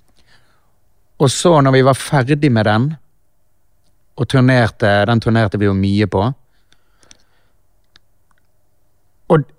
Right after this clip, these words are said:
i den perioden så begynte Audrey Horn å få mye mer oppmerksomhet.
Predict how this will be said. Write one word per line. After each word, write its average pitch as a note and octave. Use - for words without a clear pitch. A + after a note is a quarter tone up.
i F3
den D#3
perioden B2+
så A#2+
begynte C3+
Audrey B2
Horn A#2+
å G#2
få A#2
mye A#2+
mer A2+
oppmerksomhet. G#2